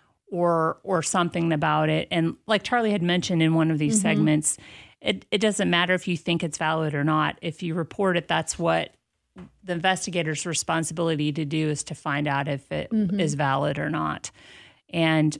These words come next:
Speaker 1: in all of these unsolved homicides and the missing persons case that I mentioned, um, Crime Stoppers will pay a thousand dollars cash for that tip that leads to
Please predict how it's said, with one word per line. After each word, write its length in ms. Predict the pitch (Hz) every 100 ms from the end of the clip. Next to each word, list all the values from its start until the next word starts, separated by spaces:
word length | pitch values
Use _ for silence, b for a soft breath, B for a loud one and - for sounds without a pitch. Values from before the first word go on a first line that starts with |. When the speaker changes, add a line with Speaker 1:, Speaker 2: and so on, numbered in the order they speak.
| -
Speaker 1:
in 140 | 185 185
all 220 | 170 185
of 80 | 165
these 220 | 165 151
unsolved 440 | 156 156 156 147
homicides 580 | 165 143 151 - 147 151
and 180 | - 170
the 60 | 160
missing 320 | 160 165 156
persons 500 | 156 151 - 151 147
case 320 | - 147 147
that 120 | 170
I 100 | 156
mentioned, 560 | 151 147 151 - 151 156 B B B B
um, 320 | 175 165 156 - - -
Crime 240 | 196 180
Stoppers 460 | - 165 165 170 165
will 100 | 156
pay 200 | - 160
a 40 |
thousand 340 | 156 139 151 160
dollars 300 | 147 139 -
cash 520 | - 165 151 151 -
for 260 | - 170 156
that 260 | 160 -
tip 360 | - 185 160 -
that 200 | 151 -
leads 360 | 165 156 139 -
to 580 | - 170 160 151 147